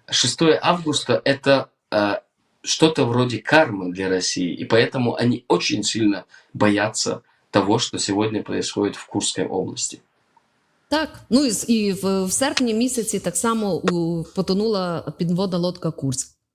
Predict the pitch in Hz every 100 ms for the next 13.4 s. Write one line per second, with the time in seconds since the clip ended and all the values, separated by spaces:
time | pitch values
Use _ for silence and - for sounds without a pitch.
0 | _ 180 180 180 165 151 139 - 135 127
1 | 226 269 160 - 233 220 107 - - -
2 | _ - 214 - 220 269 294 262 226 226
3 | 254 262 240 233 220 208 185 180 165 165
4 | 233 254 220 190 185 - - - - 196
5 | 208 226 240 233 220 226 220 208 202 -
6 | 220 202 - 220 220 - 202 185 180 -
7 | 165 208 269 247 254 220 196 - - 247
8 | 240 220 208 202 196 214 196 - 160 139
9 | - _ - 160 160 233 240 196 185 190
10 | 185 180 185 180 165 160 190 175 190 240
11 | 247 190 185 165 - 160 196 254 233 196
12 | 208 202 180 196 175 269 262 220 190 175
13 | 175 190 - 175